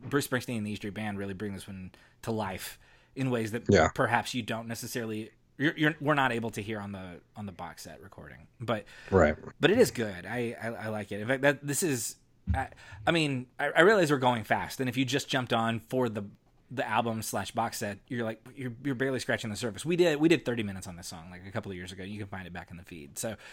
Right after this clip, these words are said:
Speaker 2: Yeah.
Speaker 1: we did, we went through the lyrics and everything. I think it's great. I dig it. Um, any new thoughts on this one?
Speaker 2: No, it's good. It, I just, uh, you know, if it was a little more concise, I'd be way more into it.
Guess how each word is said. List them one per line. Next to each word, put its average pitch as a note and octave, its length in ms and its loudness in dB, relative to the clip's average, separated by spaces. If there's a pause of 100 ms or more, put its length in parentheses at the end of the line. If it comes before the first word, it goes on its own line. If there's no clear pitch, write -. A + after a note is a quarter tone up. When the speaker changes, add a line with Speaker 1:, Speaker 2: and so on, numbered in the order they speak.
Speaker 2:
Yeah. F#2+ 240 6 (140)
Speaker 1:
we B2+ 140 2
did, C3+ 180 -2
we C3 100 0
went A#2+ 180 -2
through A2 80 -4
the G#2 80 -6
lyrics G2+ 320 -6
and G#2 60 -8
everything. F#2+ 280 -10
I F3 120 6
think D#3 160 -4
it's G2+ 100 -8
great. E2 440 -12 (320)
I A2+ 100 -6
dig G2 220 -6
it. F2 100 -4 (120)
Um, A2+ 520 0 (960)
any C#3+ 160 6
new C#3 120 4
thoughts C3 220 4
on B2+ 80 0
this C3+ 140 -4
one? F3+ 100 -4 (460)
Speaker 2:
No, G3 280 12
it's F3+ 140 4
good. G3+ 280 10
It, C#3+ 180 0
I C3+ 40 8
just, C#3+ 380 2
uh, A2 580 4
you B2+ 80 4
know, G2+ 100 6
if G2+ 100 2
it - 20 4
was G#2 100 8
a A2 40 10
little A2+ 140 12
more G#2 80 10
concise, F#2 360 4
I'd E2+ 80 0
be F2 60 0
way F2+ 120 6
more E2 180 2
into D#2+ 260 0
it. D#2+ 140 -4